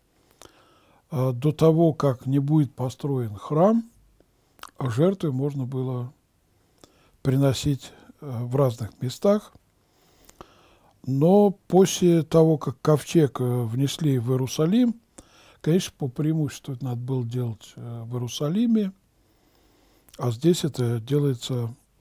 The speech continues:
в Гаваоне. Поэтому можно сказать, что С-, Соломон допустил некое такое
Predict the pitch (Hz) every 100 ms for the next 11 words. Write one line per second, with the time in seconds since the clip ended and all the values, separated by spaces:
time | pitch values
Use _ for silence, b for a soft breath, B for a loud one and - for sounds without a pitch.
0 | - 117 113 139 131 143 110 92 78 -
1 | _ _ _ _ b b b b b b
2 | b b 113 127 - 170 160 - 147 147
3 | - 131 127 - - - 131 131 170 151
4 | 131 131 - 156 139 131 135 123 123 -
5 | 127 123